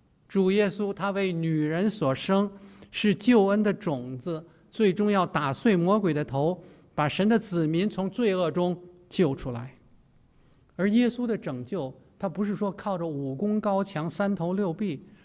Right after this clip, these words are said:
耶稣最大的武器，最强大的武器是什么呢？是他的神性，是他的神性。他的神性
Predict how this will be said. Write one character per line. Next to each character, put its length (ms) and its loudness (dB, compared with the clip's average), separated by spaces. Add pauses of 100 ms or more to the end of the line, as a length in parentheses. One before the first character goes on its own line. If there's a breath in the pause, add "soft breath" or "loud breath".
(420 loud breath)
耶 140 4
稣 220 0
最 340 0
大 280 -4
的 220 -6 (520)
武 240 -2
器， 320 0
最 260 -2
强 400 -6
大 160 0
的 80 -6
武 140 -6
器 160 -8
是 140 -10
什 120 -10
么 80 -8
呢？ 160 -12 (960)
是 220 -14
他 140 -8
的 100 -10
神 440 -10
性， 240 -10 (880)
是 160 0
他 100 2
的 120 0
神 280 -4
性。 220 -6 (360 loud breath)
他 140 0
的 80 2
神 440 0
性 340 0